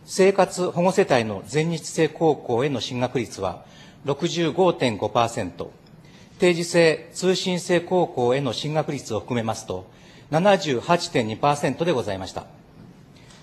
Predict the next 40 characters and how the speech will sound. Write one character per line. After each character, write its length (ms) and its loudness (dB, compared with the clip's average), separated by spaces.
平 180 6
成 500 4
二 160 0
十 100 0
二 100 2
年 220 2
度 100 -2
の 220 -4
静 200 -2
岡 220 6
市 220 -6
全 240 -2
体 260 2
に 200 -2
お 80 -4
け 120 -2
ま 100 2
す 220 -8
全 220 2
日 180 -2
制 200 4
高 260 4
校 280 0
の 560 -2
進 240 -2
学 220 0
率 240 -8
は 260 0
九 220 2
十 380 -4
一 240 -4
点 320 -2
ゼ 140 0
ロ 120 4
パ 200 2
ー 40 0
セ 160 -2
ン 100 -4
ト 120 -8
で、 180 -6